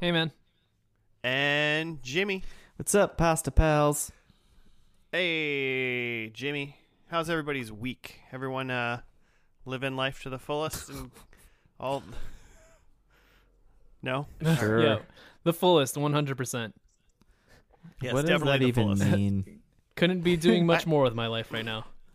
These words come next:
Speaker 2: I know, right? Um,
Speaker 3: <laughs>
Speaker 2: I have, like, tomorrow off of work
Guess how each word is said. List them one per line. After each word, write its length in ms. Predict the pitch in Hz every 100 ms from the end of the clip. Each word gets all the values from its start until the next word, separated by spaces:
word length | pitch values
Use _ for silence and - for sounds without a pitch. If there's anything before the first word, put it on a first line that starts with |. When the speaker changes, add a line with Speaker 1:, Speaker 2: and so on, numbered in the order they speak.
| - -
Speaker 2:
I 200 | 143 147
know, 120 | 143
right? 240 | 127 127 -
Um, 400 | 151 147 139 131 - - - _ - - - - -
Speaker 3:
<laughs> 880 | - - - - _ _ - -
Speaker 2:
I 140 | 139 165
have, 260 | 175 165
like, 200 | 156 139
tomorrow 460 | 131 143 135 139 135
off 260 | 123 127 123
of 160 | 135 123
work 460 | 123 139 - -